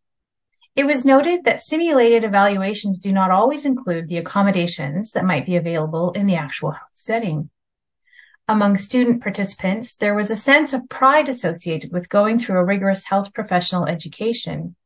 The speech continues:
yet they held concerns related to the extent to which educational environments identify and make transparent bona fide requirements of the work in their evaluations. Lack of flexibility in methods of assessment can disadvantage student capacity to demonstrate competence,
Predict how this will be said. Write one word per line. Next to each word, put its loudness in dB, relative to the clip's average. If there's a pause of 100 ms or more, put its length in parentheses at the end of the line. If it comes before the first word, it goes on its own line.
(420)
yet -4
they 6
held 2
concerns 0
related -2
to -10
the -4
extent -4
to -10
which -2
educational -4
environments 2
identify -2 (420)
and 0
make -2
transparent -2
bona -2
fide -2
requirements -2
of -12
the -8
work -8
in -4
their -4
evaluations. -4 (840)
Lack 4
of 0
flexibility 0
in 0
methods -4
of -8
assessment -8
can -6
disadvantage -6
student -10
capacity -8
to -12
demonstrate -8
competence, -12